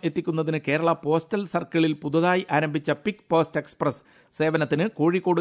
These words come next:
എറണാകുളം, തിരുവനന്തപുരം ജില്ലകളിൽ ഔപചാരികമായി തുടക്കം കുറിച്ചു. തെരഞ്ഞെടുത്ത സ്ഥലങ്ങളിലേക്ക്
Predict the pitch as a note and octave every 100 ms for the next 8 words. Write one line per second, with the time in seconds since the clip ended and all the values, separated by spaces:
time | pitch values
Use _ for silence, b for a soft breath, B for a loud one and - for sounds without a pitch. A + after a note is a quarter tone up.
0 | F3+ C#3 D3+ E3+ E3 D#3 D3 D#3+ F#3 F3
1 | D#3+ D3+ D3 D3+ C#3+ C#3+ - C3+ D#3+ F3
2 | E3 D#3 D3 C#3+ C#3 - C#3+ C#3+ C#3 B2
3 | B2+ - b b b - C#3+ E3 G3 F#3+
4 | F3+ - B2+ D3+ F3 E3+ E3 D#3